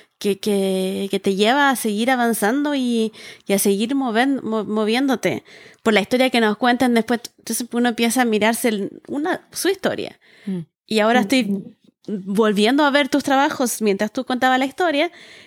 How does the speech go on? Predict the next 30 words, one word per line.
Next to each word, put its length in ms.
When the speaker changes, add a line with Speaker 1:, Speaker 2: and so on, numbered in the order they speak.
Speaker 1:
y 100
lo 60
estoy 300
viendo 640
diferente 960
que 100
hace 260
media 460
hora. 360
Speaker 2:
<laughs> 580
Speaker 1:
Porque 220
Speaker 3:
Ay, 160
sí, 500
yo 60
Speaker 1:
ahora 320
Speaker 3:
sé, 160
Speaker 1:
estoy 160
Speaker 3:
eso 20
es 60
lo 60
Speaker 1:
viendo, 420
Speaker 3:
lindo. 120
Speaker 1:
estoy 200
viendo 280
así 180
como 220
más 280
fuerte, 580
más 220
potente. 840